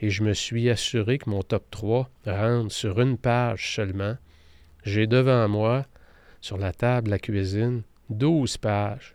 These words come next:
de couleurs différentes, parce que j'imprimais ça de couleurs différentes. Et j'ai mis douze sommaires, mes trois leçons apprises de chaque page. Et je suis tellement fier de moi, Pat, parce que tout le monde m'a dit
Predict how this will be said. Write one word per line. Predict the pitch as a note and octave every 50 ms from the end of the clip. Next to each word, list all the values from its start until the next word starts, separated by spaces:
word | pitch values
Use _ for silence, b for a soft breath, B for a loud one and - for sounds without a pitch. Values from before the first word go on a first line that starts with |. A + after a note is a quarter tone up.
| -
de | - G#2+
couleurs | G2 - - - C3 B2 B2 B2+ C3 C3 B2 G#2+ G#2
différentes, | F#2+ F2+ - - - G#2+ F#2+ F2+ G2 G2+ G#2+ A#2 A#2+ A2
parce | - A#2 - -
que | - G#2+
j'imprimais | G2 G2+ G#2+ A2 A2 - - - - B2+ A#2+ A2 G2
ça | - - A#2+ B2 B2+
de | A#2+ G#2
couleurs | G2 - - - A2 G#2+ G#2 G#2
différentes. | F#2+ F#2 - - - F#2+ F2 F2+ G2 G#2+ A#2+ B2+ - - B B B B B B B B B B B B B B B B
Et | - G#2
j'ai | G2+ G#2 A2+ A#2
mis | A#2+ B2 B2 A#2+
douze | A2 A2 C3+ D3+ E3 E3 D#3+ C#3+ A#2+ G#2+ - - - -
sommaires, | - - - - A#2 G#2+ G#2 G2+ G2+ G#2 A2 A#2 A#2+ A#2 G#2+
mes | F#2+ G2+ G#2 G2+ F#2+
trois | - - - B2 B2 C3 C#3 C#3+
leçons | C3 A2+ G#2 - - - A#2+ A#2 A#2+ A#2+ -
apprises | - A2 G2+ - A#2 G#2+ A2 B2 A#2+ A2
de | C3+ A#2 G2
chaque | - - A2+ G2+ -
page. | - - G#2 G#2 G#2 G2 G2+
Et | G#2
je | - -
suis | - C3+
tellement | - - F#3 F#3+ G3 F#3 E3 C3+ A#2+ G#2+
fier | - - - C3 C3 B2+ A#2+ G#2+
de | G2+ G2
moi, | G2 G#2 A#2 B2 C3 B2+
Pat, | - - A#2+ A#2+ C3 - b b b b b b b b b b b b b b b _ _ _ - - _ _ _ - - _ _ -
parce | - - -
que | -
tout | A#2 - - C#3+
le | C#3+ C#3
monde | C#3 C#3+ C#3+ C#3+ C#3 B2
m'a | G#2+ G#2 G2+
dit | F#2+ G2+ G#2 A2+ B2+ B2+